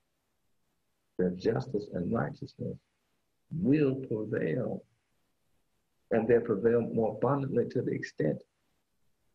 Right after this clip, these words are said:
that those who know better do better,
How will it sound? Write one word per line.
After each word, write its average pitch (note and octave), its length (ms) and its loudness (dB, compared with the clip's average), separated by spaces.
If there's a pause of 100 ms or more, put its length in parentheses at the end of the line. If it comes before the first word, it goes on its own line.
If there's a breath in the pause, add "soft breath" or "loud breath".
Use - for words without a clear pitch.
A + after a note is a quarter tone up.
(280)
that A2+ 260 4
those C3 300 4
who B2 300 0
know C#3 320 0
better B2 300 0 (100)
do C#3+ 260 2
better, D3+ 440 2